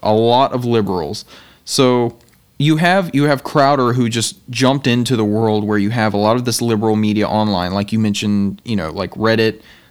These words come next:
uh, you have Facebook, things like BuzzFeed.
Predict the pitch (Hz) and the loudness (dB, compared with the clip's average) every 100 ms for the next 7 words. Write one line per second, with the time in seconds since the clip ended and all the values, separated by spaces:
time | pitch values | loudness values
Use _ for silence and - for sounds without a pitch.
0 | _ 101 85 85 101 85 82 - 120 - | _ -4 -4 -4 -2 -2 -4 0 0 0
1 | 120 107 - - _ _ - 175 139 95 | -2 -2 -6 -20 _ _ 0 0 2 0
2 | 110 127 131 - 131 120 113 | 0 2 2 0 0 0 0